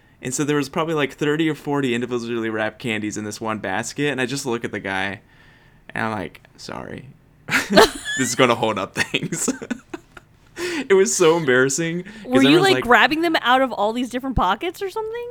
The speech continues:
Speaker 2: in your
Speaker 1: No,
Speaker 2: bag?
Speaker 1: no, it was in my backpack, and they're like, "You need to bring all your food out." And so I had to put it in the, its own basket. And then everyone's looking at me like, "How many candies is this kid gonna eat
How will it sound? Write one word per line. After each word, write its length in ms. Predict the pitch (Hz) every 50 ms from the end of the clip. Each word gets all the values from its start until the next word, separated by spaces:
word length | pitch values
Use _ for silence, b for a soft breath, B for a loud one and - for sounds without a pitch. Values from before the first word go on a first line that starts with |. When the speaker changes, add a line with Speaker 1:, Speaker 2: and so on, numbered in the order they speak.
| 480
Speaker 2:
in 140 | - 226 240
your 80 | 226 214
Speaker 1:
No, 140 | 214 269 254
Speaker 2:
bag? 80 | 233
Speaker 1:
no, 140 | 240 262 233
it 140 | - - 165
was 160 | 170 190 -
in 180 | - 127 190 226
my 160 | 233 220 185
backpack, 720 | 139 - 135 139 185 285 - - - 139 113 110 113 113
and 100 | 131 123 123
they're 140 | 131 135
like, 300 | 131 127 120 113 117 -
"You 120 | - 131 139
need 140 | 139 139 135
to 60 | 135
bring 260 | - 127 127 123 117
all 240 | 117 117 120 123 123
your 180 | 117 113 110
food 460 | 107 - - - - 160 180 208 160 104
out." 320 | 73 60 78 71 - - _ _ _ _ _ _ _ _ _ _ _ _ -
And 140 | 143 135 131
so 140 | 156 151
I 60 | 147 147
had 120 | 160 160
to 80 | 147 135
put 260 | - - - 165 170
it 140 | 190 165 -
in 320 | - 127 143 160 165 151
the, 160 | 131 - -
its 140 | 135 131 - - -
own 240 | 127 131 143 151
basket. 640 | 127 117 113 117 127 - - - 92 85 78 64 - b b b b b b b
And 140 | b 147 151
then 80 | 156 156
everyone's 300 | 160 170 185 175 139 127
looking 200 | 139 143 147 127
at 120 | 110 92
me 100 | 95 95
like, 220 | 104 104 101 101 107
"How 340 | - - 143 147 160 196
many 340 | 220 233 214 170 170 156 147
candies 680 | 143 - 147 127 127 139 131 117 101 98 92 92 - - -
is 140 | 123 113
this 160 | 117 117 113 -
kid 380 | - - 127 113 101 95 104
gonna 220 | 101 110 107 95 -
eat 320 | - - 117 107 78 -